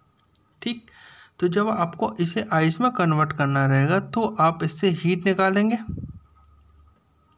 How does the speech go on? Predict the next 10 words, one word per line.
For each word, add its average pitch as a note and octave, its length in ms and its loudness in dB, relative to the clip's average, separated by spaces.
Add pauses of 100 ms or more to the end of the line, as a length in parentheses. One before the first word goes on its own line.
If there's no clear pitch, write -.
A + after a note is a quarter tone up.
(1500)
यह G#3 560 0
actually E3 520 0
में G3+ 380 0 (180)
क्या D#3 160 2
होता C#3+ 520 2
है, F3+ 340 0
वन E3+ 260 2
tonnage D#3 500 2
of D3+ 100 -4
refrigeration C#3+ 800 -2